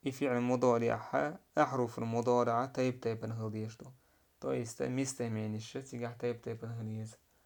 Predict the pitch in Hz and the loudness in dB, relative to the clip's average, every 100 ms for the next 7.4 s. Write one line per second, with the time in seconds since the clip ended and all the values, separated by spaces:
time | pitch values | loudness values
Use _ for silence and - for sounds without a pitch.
0 | _ - 123 120 - 110 110 113 117 117 | _ -6 -6 -6 -10 -8 -6 -4 -6 -8
1 | - 113 110 113 - - 127 - 147 _ | -8 -8 -6 -8 -10 -14 -14 -14 -14 _
2 | _ _ - - - _ _ _ _ _ | _ _ -18 -16 -18 _ _ _ _ _
3 | _ _ 123 127 135 131 120 110 110 110 | _ _ 2 6 6 4 -2 0 -2 -2
4 | 113 110 113 117 131 151 _ _ _ _ | -2 -2 -2 -2 -4 -6 _ _ _ _
5 | _ _ _ _ _ _ _ - 151 147 | _ _ _ _ _ _ _ 2 2 4
6 | 131 120 113 117 135 120 117 113 113 110 | 4 4 2 0 0 2 2 2 -2 -2
7 | 113 - 131 147 | -4 0 0 0